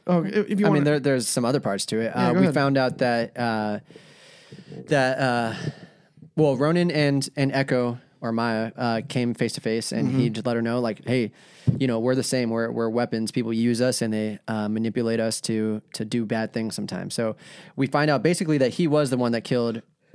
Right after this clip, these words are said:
Speaker 2: killed her father, when I was thinking maybe it was someone else, but
Speaker 1: Yeah.
Speaker 2: he did kill her father, but because he was manipulated by the big guy,
Speaker 1: Yep.
Speaker 2: he, was what he kept saying.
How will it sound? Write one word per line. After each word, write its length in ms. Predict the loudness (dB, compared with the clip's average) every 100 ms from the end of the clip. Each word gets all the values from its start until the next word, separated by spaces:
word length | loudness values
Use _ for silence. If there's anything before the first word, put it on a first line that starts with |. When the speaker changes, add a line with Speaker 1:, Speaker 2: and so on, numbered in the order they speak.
| -2
Speaker 2:
killed 280 | 0 0
her 140 | 0 -2
father, 420 | 0 0 0 -2
when 180 | -2 0
I 140 | 2
was 100 | 0
thinking 240 | -4 -6 -4
maybe 200 | -4 -4
it 40 |
was 80 | -4
someone 200 | -6 -6
else, 140 | -6
but 100 | -2 -2
Speaker 1:
Yeah. 140 | 0
Speaker 2:
he 80 | 0
did 240 | 0 -2
kill 160 | -2 0
her 80 | 0
father, 420 | 0 0 0 -4 -10 -20 -4
but 140 | -4 -2
because 280 | -2 0 0
he 60 |
was 100 | 0
manipulated 580 | 0 -2 -2 -2 -2 -2
by 220 | -2 -2
the 80 | -2
big 220 | -4 -4
guy, 260 | -4 -6 -8
Speaker 1:
Yep. 200 | -4 -4
Speaker 2:
he, 100 | -4 -4
was 140 | -6
what 120 | -4
he 60 | -4
kept 160 | -6 -6
saying. 300 | -4 -6